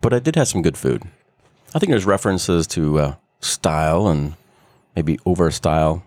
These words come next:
in your guys' topics, which I have no idea what they're gonna be, so maybe not.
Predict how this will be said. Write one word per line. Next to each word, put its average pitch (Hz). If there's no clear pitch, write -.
in 82
your 80
guys' 80
topics, -
which -
I 80
have 82
no 80
idea 73
what 67
they're 78
gonna 73
be, 82
so 64
maybe 78
not. 131